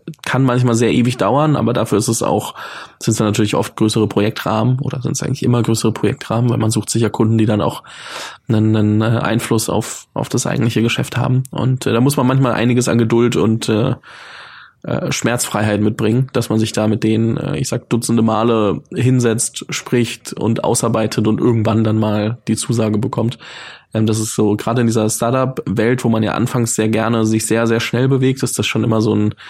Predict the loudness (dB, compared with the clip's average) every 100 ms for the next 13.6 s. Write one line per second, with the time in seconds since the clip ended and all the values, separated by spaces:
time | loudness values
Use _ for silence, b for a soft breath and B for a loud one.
0 | B B B B -6 -2 0 0 0 0
1 | 0 0 0 0 -2 -4 -2 0 -2 -2
2 | -2 -2 0 0 2 2 2 2 0 0
3 | -2 -2 -2 -2 0 0 0 2 0 0
4 | -2 0 0 0 0 0 0 0 0 0
5 | 0 0 0 0 2 2 2 2 2 2
6 | 2 2 2 0 0 B B B B B
7 | B B B _ 0 0 -2 -8 -2 2
8 | 4 4 2 0 -2 0 0 0 -2 0
9 | 2 2 2 2 0 -2 -2 -2 -2 -4
10 | -6 -4 -2 0 0 -2 -2 0 0 0
11 | -2 0 0 2 0 0 2 2 2 0
12 | -2 -2 -4 -4 0 2 2 0 0 -2
13 | 0 -2 0 0 0 -2